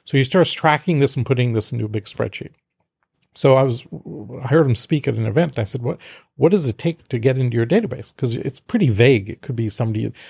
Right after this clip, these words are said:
How, how do you tell if something?" And he said, "Well, it has to be something physical."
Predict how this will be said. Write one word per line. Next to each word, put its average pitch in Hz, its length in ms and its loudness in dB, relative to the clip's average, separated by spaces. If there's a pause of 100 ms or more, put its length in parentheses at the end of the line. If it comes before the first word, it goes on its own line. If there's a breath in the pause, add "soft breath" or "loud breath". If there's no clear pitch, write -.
(120)
How, 147 300 4
how 143 140 2
do 156 100 0
you 143 60 2
tell 135 240 -4
if 107 80 -4
something?" 123 360 -2
And 117 100 -4 (340 loud breath)
he 147 100 4
said, 156 160 2
"Well, 160 120 6
it 135 40 0
has 175 220 0
to 190 80 -2
be 151 100 2
something 139 400 -2
physical." - 420 -4